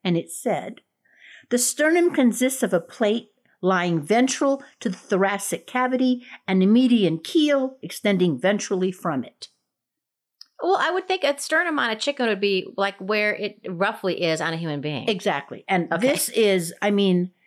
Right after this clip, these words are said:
Speaker 1: this is like a, like a doctor wrote it that wanted to obfuscate what he did to you.
Speaker 2: Or like when you cut up a chicken, right? No offense,
Speaker 1: Yes.
Speaker 2: but you can,
Speaker 1: So
Speaker 2: it's
Speaker 1: you're
Speaker 2: like
Speaker 1: mis-
Speaker 2: cartilage, right?
Speaker 1: Yeah, you're massaging the sternum
Speaker 2: Okay.
Speaker 1: until the chicken is out.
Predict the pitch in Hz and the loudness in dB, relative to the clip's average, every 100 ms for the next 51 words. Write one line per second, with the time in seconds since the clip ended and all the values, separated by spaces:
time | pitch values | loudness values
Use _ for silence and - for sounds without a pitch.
0 | _ - 277 277 240 220 196 160 185 190 | _ -6 -2 0 0 0 -2 -2 -2 0
1 | 175 147 156 165 - 156 151 151 139 - | 0 0 -2 0 -2 0 0 0 -2 -4
2 | 170 170 170 - 151 160 - 165 - 185 | 0 2 2 0 -2 -4 -4 -4 -4 -4
3 | 151 165 156 143 156 156 - 139 - - | -4 -4 -4 -4 -6 -6 -8 -10 -10 -4
4 | 311 339 330 302 285 320 320 277 240 185 | -2 -2 0 -2 -2 -4 -4 -4 -6 -6
5 | - 123 123 147 196 175 170 - 151 135 | -6 -8 -4 -4 -2 -2 -2 -2 -2 -2
6 | - - 139 - _ _ - 220 208 165 | -2 -2 -2 -2 _ _ -6 -2 -2 -4
7 | 156 _ _ _ _ _ - 254 208 240 | -8 _ _ _ _ _ -2 0 2 2
8 | 233 262 320 302 131 110 151 147 247 254 | 2 2 -2 0 -2 0 -2 0 -2 0
9 | 330 381 - 233 226 254 - 262 269 302 | 0 0 -2 0 2 2 2 0 2 0
10 | 320 277 - 277 233 214 208 202 185 160 | 0 -2 -2 0 0 0 -2 0 0 0
11 | 202 226 214 208 208 - 185 - 160 160 | 0 0 0 -2 -6 -4 -4 -4 -8 -8
12 | 151 - 120 - - - | -14 -14 -16 -16 -20 -20